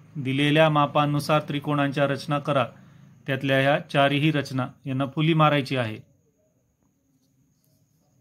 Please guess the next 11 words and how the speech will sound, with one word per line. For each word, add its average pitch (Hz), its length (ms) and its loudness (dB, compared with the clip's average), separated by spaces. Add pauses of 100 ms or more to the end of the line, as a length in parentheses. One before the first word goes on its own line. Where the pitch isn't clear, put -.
(1600)
पहा, 131 140 0
पान 147 360 2
क्रमांक 156 380 2
एक्केचाळीस 156 600 2
नंतर 156 360 -2 (1500)
पुढे 143 220 6
यायचं 151 260 4
आहे 151 220 6
पान 151 340 2
क्रमांक 147 440 0
पन्नासवर. 156 720 2